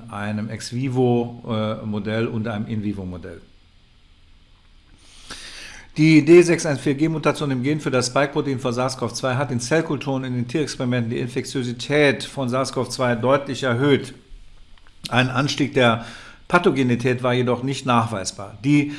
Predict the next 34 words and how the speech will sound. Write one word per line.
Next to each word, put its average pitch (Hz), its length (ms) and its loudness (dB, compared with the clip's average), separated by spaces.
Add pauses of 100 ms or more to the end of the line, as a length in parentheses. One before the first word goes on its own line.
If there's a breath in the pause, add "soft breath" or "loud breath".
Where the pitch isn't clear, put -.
(400 loud breath)
D 160 220 8
sechs 160 220 0
eins 135 120 -2
vier 156 160 -4
G 156 220 0
Variante 139 400 2
hat 123 100 0
sich 131 140 -6
in 123 80 -6
der 120 100 0
derzeitigen 131 600 0
Pandemie 127 320 -2
erstaunlich 127 560 -4
schnell 143 400 0
durchgesetzt. 117 760 -2
Sie 117 220 -2
ist 160 180 -2
heute 127 280 0
weltweit 143 500 2 (480 loud breath)
für - 120 -8
die 143 60 0
meisten 151 380 2
Infektionen 139 400 -4
mit 127 80 -4
sars-cov 127 380 -2
zwei 123 180 -4
verantwortlich. 120 800 -4
In 139 100 -8
einer 135 220 2
Reihe 156 180 4
von 147 200 -2
Experimenten 120 560 -2
wurde 110 160 0
versucht, 113 580 -2